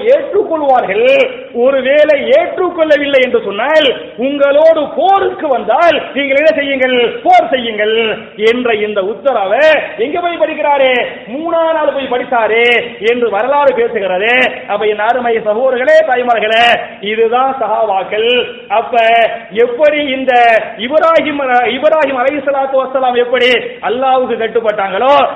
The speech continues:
அது மாதிரி இந்த அலி பின் அபி தாலிப் ரலியல்லாஹு அன்ஹு, இந்த அப்துல்லா பின் ஜஹஷ் ரலியல்லாஹு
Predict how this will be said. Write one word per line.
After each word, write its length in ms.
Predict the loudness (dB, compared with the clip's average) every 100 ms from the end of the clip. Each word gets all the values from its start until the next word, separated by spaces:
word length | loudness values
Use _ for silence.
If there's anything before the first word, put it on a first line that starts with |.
| -8
அது 220 | -4 -2 0
மாதிரி 280 | 0 0
இந்த 220 | -2 -2 0
அலி 340 | 0 -2 -4 -4
பின் 140 | -4
அபி 340 | -6 -6 -6 -4
தாலிப் 280 | -2 -2
ரலியல்லாஹு 640 | -4 -4 -4 -2 -2 -2 -2
அன்ஹு, 260 | -2 -2 -2 -4 -14 -12
இந்த 260 | -6 -2 -2
அப்துல்லா 400 | -2 -2 0 0
பின் 160 | -2
ஜஹஷ் 300 | 0 -2 -2
ரலியல்லாஹு 600 | -2 -4 -2 -2 -2 0